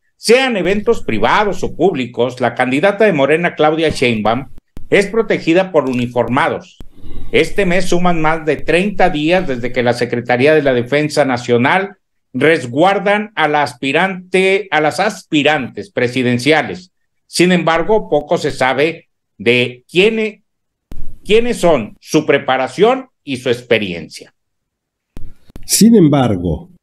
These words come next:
Speaker 2: es inevitable ignorar la presencia de algún elemento de las Fuerzas Armadas. Ya Víctor acaba de decirnos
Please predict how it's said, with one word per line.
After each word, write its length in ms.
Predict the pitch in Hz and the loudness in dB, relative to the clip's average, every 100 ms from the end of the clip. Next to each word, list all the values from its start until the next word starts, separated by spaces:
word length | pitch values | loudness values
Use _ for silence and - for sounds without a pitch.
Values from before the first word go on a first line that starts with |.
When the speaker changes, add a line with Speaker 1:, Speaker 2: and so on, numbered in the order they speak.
| _ | _
Speaker 2:
es 220 | 131 147 214 | 0 2 4
inevitable 640 | 196 147 127 - 156 165 | 6 6 4 2 2 4
ignorar 580 | 170 135 117 131 143 156 - | 6 4 4 2 2 -2 2
la 260 | 113 113 | 2 4
presencia 680 | - 107 - 151 160 165 165 | 0 0 2 2 2 4 2
de 80 | 135 | 4
algún 360 | 104 101 135 | 4 6 6
elemento 600 | 143 127 104 117 131 131 | 6 6 6 6 6 4
de 100 | 120 | 4
las 180 | 101 95 | 4 2
Fuerzas 380 | 110 107 123 - | 2 2 0 0
Armadas. 380 | 120 127 170 117 | 2 4 4 4
Ya 120 | 135 | 4
Víctor 320 | 131 135 139 | 2 2 0
acaba 340 | 117 - 123 127 | 0 2 2 4
de 80 | 113 | 2
decirnos 560 | 98 123 120 143 - | 2 4 4 4 0